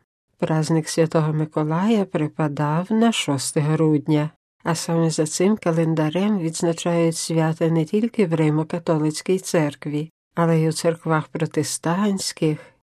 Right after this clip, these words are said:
а також і в багатьох православних церквах. А діти тих церков, які дотримуються юліанського календаря, серед них і наша Українська греко-католицька церква, саме готуються до приходу святого отця Миколая.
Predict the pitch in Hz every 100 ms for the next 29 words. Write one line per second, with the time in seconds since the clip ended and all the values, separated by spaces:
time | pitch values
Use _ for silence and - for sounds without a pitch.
0 | _ - 160 165 - 220 - 214 185 170
1 | 165 170 170 - 208 208 226 - 160 147
2 | 143 147 - - 160 - 151 147 139 -
3 | - _ _ _ _ 180 170 180 180 170
4 | 180 - - 196 - 165 156 165 - 170
5 | 175 170 165 160 160 156 - 160 160 151
6 | 170 233 233 - 170 165 170 160 160 165
7 | 160 165 156 160 - _ _ _ - 180
8 | 165 160 165 165 185 180 156 151 165 160
9 | 170 - 170 170 160 151 - 156 156 156
10 | 170 165 165 170 151 160 - 180 175 -
11 | 156 139 - 147 147 156 _ _ _ -
12 | - 165 165 160 160 - 226 226 208 -
13 | 165 156 156 170 160 - 156 156 190 -
14 | 208 196 160 156 160 165 - 156 160 160
15 | 170 165 156 156 156 160